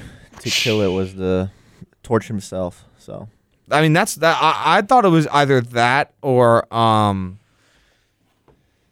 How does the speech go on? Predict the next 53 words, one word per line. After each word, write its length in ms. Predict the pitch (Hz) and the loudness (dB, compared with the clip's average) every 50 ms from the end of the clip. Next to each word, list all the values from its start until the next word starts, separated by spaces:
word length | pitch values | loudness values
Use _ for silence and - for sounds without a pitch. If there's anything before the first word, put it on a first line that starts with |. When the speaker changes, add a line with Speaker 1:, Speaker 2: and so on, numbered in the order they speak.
| _ _ _ _ _ - | _ _ _ _ _ -2
Speaker 2:
either 260 | 147 143 131 135 127 | -2 0 2 0 -2
that 380 | 107 117 127 131 143 170 175 - | 0 0 0 0 0 0 -2 -2
or 120 | 151 151 | -2 0
the 80 | 127 131 | 0 0
fact 280 | - - 139 135 135 143 | 0 0 0 0 0 -2
that 80 | 135 | -4
he 160 | 123 127 131 127 | -6 -4 -2 0
realized 500 | 123 131 131 131 127 123 120 117 - 110 | 2 4 4 4 4 4 4 2 -2 -6
it 60 | 123 | -8
was 160 | 117 107 - | -8 -8 -8
hopeless. 600 | - 120 117 107 - 95 92 87 - - - - | -4 -4 -4 -4 -4 -10 -16 -16 -18 -18 -18 -12
He 100 | - 123 | -12 -10
thought 240 | - - 131 131 127 | -4 0 0 0 0
it 40 | 107 | -2
was 140 | 110 - | -6 -8
hopeless, 360 | - 110 104 - - 104 101 - | -8 -8 -8 -8 -8 -12 -10 -8
so 80 | 117 | -6
he 20 | 113 | -6
was 120 | 110 117 | -6 -6
gonna 140 | 120 113 110 | -4 -6 -4
burn 220 | 107 117 117 117 | -2 -2 -2 -2
himself 200 | 113 123 127 110 107 | -2 -4 -10 -12 -12
so 40 | |
he 60 | 110 104 | -12 -12
couldn't 240 | - - 117 110 | -10 -10 -10 -8
be 100 | 98 104 | -6 -8
assimilated 480 | 101 98 - 110 104 98 98 98 95 95 | -8 -8 -10 -14 -10 -8 -8 -8 -8 -10
because 180 | 101 101 107 104 | -10 -12 -10 -10
he 100 | 110 104 | -10 -8
thought 320 | - 113 113 113 104 - _ _ _ _ _ _ - | -2 0 2 2 0 -2 _ _ _ _ _ _ -14
if 80 | 131 | -8
MacReady's 520 | 120 120 123 - - 147 139 123 117 110 82 | -6 -6 -6 -4 -2 0 0 2 0 -2 -2
it, 340 | 85 117 110 104 92 _ - | -2 -2 0 -2 -2 _ -8
then 120 | 117 110 | -8 -6
that 140 | 107 104 90 | -4 -6 -6
must 260 | 107 107 101 - _ | -6 -10 -14 -16 _
be. 300 | - 110 98 95 95 92 95 _ _ - | -10 -10 -8 -8 -8 -12 -14 _ _ -12
Speaker 1:
That's 200 | 113 110 - - | -12 -12 -10 -10
what 100 | 131 127 | -10 -6
happens 260 | 135 131 139 131 120 143 | -6 -4 -4 -4 -6 -4
in 100 | 139 131 | -4 -4
the 80 | 107 | -6
prequel. 560 | - - - 156 190 - - 127 127 131 127 _ _ _ _ _ _ _ _ _ _ _ _ _ 117 | -8 -8 -8 -8 -8 -6 -4 -4 -4 -4 -6 _ _ _ _ _ _ _ _ _ _ _ _ _ -2
Speaker 2:
Wait, 140 | 117 113 | -2 0
really? 340 | 104 110 113 117 156 190 185 _ _ _ _ _ _ _ - | 2 2 2 2 2 0 -2 _ _ _ _ _ _ _ -8
Speaker 1:
Yeah, 240 | - 127 131 131 120 | -4 0 0 0 0
the 180 | 110 110 107 | 0 -2 -4
dude, 540 | 104 110 117 127 135 135 131 123 95 - - | -4 -4 -4 -2 0 0 0 -2 -4 -8 -4
they 240 | 110 110 110 - - 107 | 0 2 2 2 2 0
explained 480 | 107 - - - 131 120 123 123 120 113 | -4 -6 -12 -8 -6 -2 -2 0 0 0
the 60 | 107 | -2
guy 360 | 104 110 107 107 110 110 104 | 0 2 4 6 6 6 4
that 320 | 104 104 101 98 - _ | 4 4 4 4 2 _